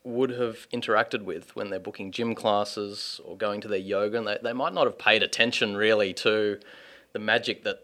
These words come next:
happens behind the <laughs> scenes and how frictionless that experience now is. But Mindbody has a, a long history. It's had a few iterations to, to what it is today.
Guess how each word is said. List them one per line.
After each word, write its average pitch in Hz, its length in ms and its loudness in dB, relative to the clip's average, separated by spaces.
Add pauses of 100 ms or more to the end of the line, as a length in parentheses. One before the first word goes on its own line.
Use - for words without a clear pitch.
happens 104 480 -2
behind 104 420 0
the 127 60 -4
<laughs> - 0 -
scenes 165 540 2
and 120 140 0
how 113 180 4
frictionless 120 640 -2
that 110 260 2
experience 113 840 -2 (240)
now 117 340 6
is. 107 260 4
But 110 400 2
Mindbody 120 640 4
has 101 200 0
a, 85 240 -4 (200)
a 98 100 0
long 110 640 8
history. 101 480 0
It's 87 140 -8
had - 120 -6
a - 40 -12
few 104 260 -6
iterations 104 880 0
to, 101 220 -2
to - 160 -2
what 101 180 2
it 98 100 -6
is 101 160 -6
today. 101 500 -2